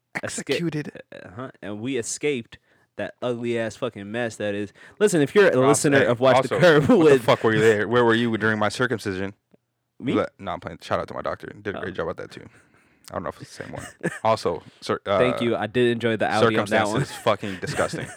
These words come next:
Speaker 1: <laughs> Circumcisions?
Speaker 2: Disgusting surgeries.
Speaker 1: Circumcisions?
Speaker 2: Yeah.
Speaker 1: I, I mean, like,
Speaker 2: You never seen one?
Speaker 1: I've never seen one. I do choose not to.
Speaker 2: Jesus
Speaker 1: Choose
Speaker 2: Christ.
Speaker 1: very much not to.
Speaker 2: Huh?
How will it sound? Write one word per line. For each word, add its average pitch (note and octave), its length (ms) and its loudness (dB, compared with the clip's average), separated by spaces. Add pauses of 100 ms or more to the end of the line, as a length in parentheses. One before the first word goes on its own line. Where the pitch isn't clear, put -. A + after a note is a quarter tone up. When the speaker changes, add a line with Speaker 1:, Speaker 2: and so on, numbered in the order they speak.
(160)
Speaker 1:
<laughs> - 260 -20
Circumcisions? C3 100 -4
Speaker 2:
Disgusting G2+ 600 -4
surgeries. - 540 -12 (220)
Speaker 1:
Circumcisions? C3 640 -6
Speaker 2:
Yeah. G#2 220 -2 (260)
Speaker 1:
I, G2 280 -10
I F#2 220 -8
mean, F#2 360 -16
like, F2 340 -16 (760)
Speaker 2:
You A#2 60 -8
never A2 140 -2
seen C3 220 -8
one? C#3+ 100 -10 (160)
Speaker 1:
I've F#2+ 120 -16
never G2 200 -8
seen C3+ 220 -10
one. F#2+ 160 -12
I F2+ 100 -10
do E2+ 220 -14
choose - 260 -12
not G#2 200 -8
to. A2 100 -10
Speaker 2:
Jesus - 220 -16
Speaker 1:
Choose - 40 -20
Speaker 2:
Christ. - 520 -10
Speaker 1:
very A#2 220 -2
much A2 200 -10
not A#2 140 -6
to. - 40 -8
Speaker 2:
Huh? C#3+ 280 2